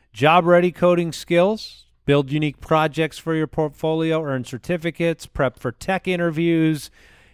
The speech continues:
and, uh, you can get qualified for jobs in as little as two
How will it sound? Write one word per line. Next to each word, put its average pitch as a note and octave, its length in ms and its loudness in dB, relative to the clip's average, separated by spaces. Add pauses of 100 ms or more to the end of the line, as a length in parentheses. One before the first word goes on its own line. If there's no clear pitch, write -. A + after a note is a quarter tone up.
(100)
and, C3+ 440 0
uh, C#3 120 4
you C#3+ 180 2
can G3 80 -6
get A2+ 160 -6
qualified A#2+ 500 -4 (160)
for C#3 220 4
jobs C3 520 -2
in C#3 220 -6
as C#3+ 260 -6
little D#3 380 -2
as C#3 260 -10
two F#3+ 520 -2